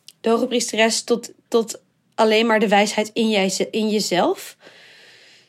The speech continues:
Terwijl ik haar toch ook wel vaak zie als, ja, een bepaalde wijsheid of kracht buiten jou. En met innerlijke stem gaat het echt alleen maar over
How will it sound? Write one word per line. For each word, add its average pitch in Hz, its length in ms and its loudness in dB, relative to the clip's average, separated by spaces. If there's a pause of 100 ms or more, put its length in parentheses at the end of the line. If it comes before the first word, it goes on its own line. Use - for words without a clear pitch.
(120)
Terwijl 262 360 2
ik 262 100 -2
haar 247 260 2
toch 240 200 -4
ook 233 160 0
wel 240 180 0
vaak 226 240 2
zie 247 440 -4
als, 226 760 -2 (2250)
ja, 208 440 -2
een 185 80 -2
bepaalde 202 480 0
wijsheid 208 460 0
of 208 140 -10
kracht 208 420 -2
buiten 208 460 2
jou. 160 500 -4 (1800)
En 202 120 -4
met 196 140 0
innerlijke 214 440 -2
stem 233 320 0
gaat 254 200 2
het 226 100 -6
echt - 240 -4
alleen 233 240 2
maar 233 140 0
over 220 420 -2